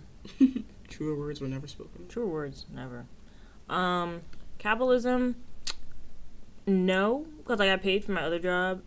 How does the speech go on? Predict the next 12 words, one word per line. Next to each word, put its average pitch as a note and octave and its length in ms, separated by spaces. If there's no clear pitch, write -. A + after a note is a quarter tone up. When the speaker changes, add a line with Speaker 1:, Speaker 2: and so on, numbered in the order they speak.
Speaker 2:
and E3+ 140
then D#3 340
I'm D3+ 120
getting D#3 220
paid D#3+ 240
from D3+ 360
this F#3+ 240
job F#3+ 500
starting D#3+ 680
this D#3 220
coming E3 520
Friday. G#3+ 600